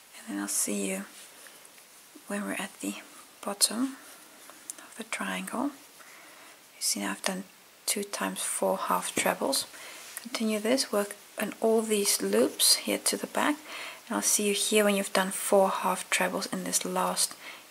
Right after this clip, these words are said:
in that last chain space there, that one. I've just worked those last four half trebles in the last chain four space.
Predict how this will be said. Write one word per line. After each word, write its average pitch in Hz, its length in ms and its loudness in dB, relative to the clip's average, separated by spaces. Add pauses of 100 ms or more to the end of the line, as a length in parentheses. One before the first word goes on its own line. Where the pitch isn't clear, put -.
in 190 120 -6
that - 240 -4
last 180 500 -2
chain - 280 0
space - 400 -4
there, - 280 -4 (220)
that - 160 -10
one. 269 160 -10 (3250)
I've - 140 -14
just - 280 0
worked 254 220 2
those 226 240 -2
last 226 380 4
four 214 280 2
half 208 340 0
trebles 302 560 6 (120)
in 247 80 2
the 240 100 4
last 233 440 2
chain 240 300 2
four 247 320 2
space. - 500 4